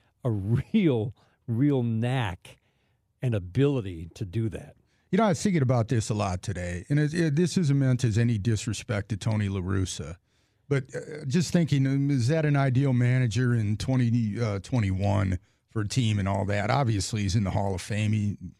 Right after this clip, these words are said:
Speaker 2: all those things. I was thinking, no, I, I think actually the Tigers have the best manager in baseball.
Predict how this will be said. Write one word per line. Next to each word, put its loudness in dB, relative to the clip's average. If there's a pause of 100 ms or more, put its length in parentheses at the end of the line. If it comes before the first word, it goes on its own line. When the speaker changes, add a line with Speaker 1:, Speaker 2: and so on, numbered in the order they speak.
(200)
Speaker 2:
all 0
those -2
things. -16 (560)
I -4
was 0
thinking, 4
no, 0
I, 0
I -2
think -2
actually 0
the 0
Tigers 0 (380)
have 2
the 2
best 0
manager 2
in 2
baseball. -2